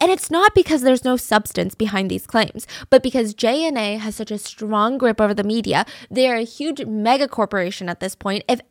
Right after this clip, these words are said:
anyone was going to release any information about these allegations, J N A would cut them off from their idols. And without these idols, these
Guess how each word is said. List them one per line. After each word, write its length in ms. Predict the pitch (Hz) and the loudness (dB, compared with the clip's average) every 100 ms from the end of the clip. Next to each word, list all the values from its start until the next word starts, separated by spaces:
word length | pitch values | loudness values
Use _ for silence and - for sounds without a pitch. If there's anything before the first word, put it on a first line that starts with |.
| - | -2
anyone 720 | 247 311 320 226 185 185 247 - - | 2 2 2 0 0 -2 -4 -8 0
was 160 | 254 220 | 0 2
going 180 | 247 240 | 2 2
to 60 | |
release 280 | 220 226 226 - | 2 0 -2 -2
any 260 | 240 294 330 | 0 0 -2
information 480 | 294 302 262 262 240 | -2 -2 -4 -4 -2
about 220 | 226 220 | -2 -2
these 120 | 226 | 0
allegations, 720 | 214 208 196 214 - 269 320 - - - | 2 2 2 0 0 -2 -4 -10 -20 -6
J 300 | 202 269 330 | 2 4 4
N 100 | 349 | 2
A 140 | 254 240 | 2 2
would 200 | 214 - | 0 0
cut 220 | 240 226 | -4 -2
them 180 | 254 220 | -2 -2
off 160 | 202 | -2
from 180 | 202 190 | -4 -4
their 180 | 190 - | -4 -2
idols. 520 | 170 156 85 53 - - _ _ _ _ _ _ _ - | -4 -4 -10 -12 -16 -20 _ _ _ _ _ _ _ 0
And 140 | 226 | 2
without 340 | 220 240 277 349 | 2 2 0 0
these 180 | 349 - | -4 -2
idols, 540 | 254 330 269 208 208 - _ | 0 2 2 0 -2 -8 _
these 380 | - 214 262 262 | -8 -2 -2 -2